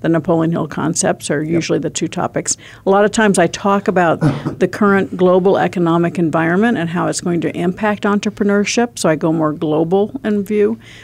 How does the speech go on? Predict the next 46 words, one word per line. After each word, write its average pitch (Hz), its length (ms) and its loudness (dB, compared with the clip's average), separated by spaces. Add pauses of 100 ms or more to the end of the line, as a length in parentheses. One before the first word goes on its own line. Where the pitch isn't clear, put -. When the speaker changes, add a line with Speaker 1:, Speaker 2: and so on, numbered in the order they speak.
(140)
Speaker 1:
because 185 300 0
I 180 80 6
do 180 180 4
speak 180 380 0
so 185 120 0
many, 170 400 -2
you 180 120 -2
know, 143 80 -2
so 175 160 -2
globally, 160 500 2
I 170 60 -2
go 160 160 -2
around 156 260 0
the 151 80 0
world. 156 360 2
Speaker 2:
Right. 139 160 -4 (220)
Speaker 1:
And 180 140 2
so 185 160 4
when 175 220 4
I'm 170 160 2
going 180 480 2 (120)
to - 160 -4
Africa, 190 460 0
for 160 220 -2
instance, 165 400 -2
I - 160 -4
make 170 220 -4
sure 170 220 0
I 175 120 -2
understand 170 500 -2
what's 156 200 -2
happening 180 500 2
there 170 180 2
at 170 120 -2
that 135 200 -2
time 190 520 -2 (360)
and 170 140 0
how 175 200 0
I 175 100 2
see 180 200 2
that 165 420 -2
fitting 185 300 4
into 175 400 0
the 175 100 -4
global 165 200 0 (200)
network, 170 440 -2